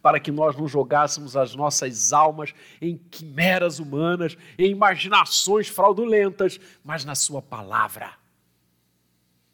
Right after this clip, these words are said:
E verteu o seu sangue, com ele firmou uma nova e eterna aliança.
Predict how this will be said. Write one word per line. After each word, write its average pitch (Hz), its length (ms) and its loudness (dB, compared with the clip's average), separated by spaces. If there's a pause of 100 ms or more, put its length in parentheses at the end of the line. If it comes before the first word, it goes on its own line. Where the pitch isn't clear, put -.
(880)
E 113 60 -14
verteu 107 400 -10
o 101 60 -12
seu 101 220 -6
sangue, 101 520 -4
com 101 200 -18
ele 98 160 -16
firmou 98 380 -16
uma 92 160 -14
nova 92 320 -18
e - 20 -18
eterna 87 380 -20
aliança. - 640 -8